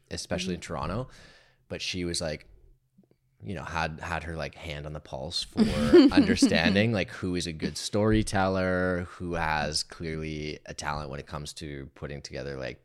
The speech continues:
Speaker 1: nicely packaged content. So she's like, "You should check out Sarah." So then I just started following you then. I don't know between,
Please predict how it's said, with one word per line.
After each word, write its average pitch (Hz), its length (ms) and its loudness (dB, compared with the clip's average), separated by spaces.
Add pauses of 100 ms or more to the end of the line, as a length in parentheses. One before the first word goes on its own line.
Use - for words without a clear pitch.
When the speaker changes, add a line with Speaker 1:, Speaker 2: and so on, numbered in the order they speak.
Speaker 1:
nicely 69 320 -10
packaged - 460 -12
content. 98 580 -2 (320)
So 87 100 -10
she's 82 180 -4
like, 80 200 -2
"You 90 60 -4
should - 160 -6
check 76 160 -2
out 71 100 -6
Sarah." 65 360 -4 (200)
So - 160 -10
then 73 100 -8
I 80 120 -10
just - 160 -6
started - 240 -8
following - 320 -16
you - 80 -18
then. - 340 -14 (400)
I 87 40 -8
don't 123 180 -6
know 95 200 0
between, 90 1080 -4